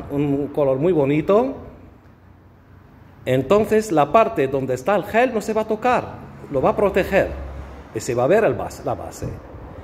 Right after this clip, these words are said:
No quise, no quise poner, eh, solo un color aquí en esta obra, hice más colores, un color cereza y después un color así naranja fluorescente,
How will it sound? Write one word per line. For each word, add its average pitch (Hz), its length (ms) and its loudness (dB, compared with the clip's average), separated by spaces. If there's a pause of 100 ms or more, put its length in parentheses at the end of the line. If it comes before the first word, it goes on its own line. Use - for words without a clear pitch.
(260)
No 175 240 4
quise, 214 380 -2
no 175 180 2
quise 190 300 -2
poner, 151 380 0
eh, 147 960 0
solo 151 260 2
un 135 160 2
color 143 340 4
aquí 135 220 -2
en 131 80 -2
esta 127 220 -2
obra, 180 540 0 (560)
hice 143 320 0
más 143 220 2
colores, 185 580 2
un 131 480 -4
color 135 240 2
cereza 214 640 0 (1200)
y 139 80 4
después 185 460 2
un 151 560 2
color 160 360 4
así 156 240 0
naranja 147 560 0
fluorescente, 208 1000 0